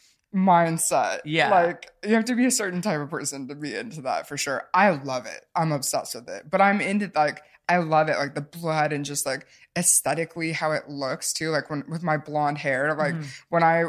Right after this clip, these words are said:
Speaker 1: got all bloody, I'm just, like, genuinely happy. I was backstage, like, "Here I am bleeding from the head." And people are like, "Are you all right?" I'm like,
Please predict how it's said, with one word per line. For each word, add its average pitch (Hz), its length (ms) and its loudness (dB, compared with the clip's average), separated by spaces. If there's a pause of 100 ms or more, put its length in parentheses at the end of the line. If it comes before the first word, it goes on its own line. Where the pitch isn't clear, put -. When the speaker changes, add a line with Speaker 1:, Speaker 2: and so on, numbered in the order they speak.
(140)
Speaker 1:
got 165 200 2
all 147 140 4
bloody, 143 340 0
I'm 156 140 0
just, 147 180 -4
like, 117 260 -4 (300)
genuinely 165 880 2
happy. - 460 2
I 143 60 0
was 156 160 -6
backstage, 156 500 0
like, 143 260 -6
"Here 190 140 4
I 170 80 6
am 170 220 2
bleeding 160 320 -4
from 151 160 -8
the 139 60 -4
head." 151 200 0
And 143 140 -8
people 147 180 -8
are 135 100 -8
like, 139 300 -8
"Are 208 80 -2
you 214 140 0
all 196 100 -4
right?" 175 340 -4
I'm 175 140 -6
like, 156 160 0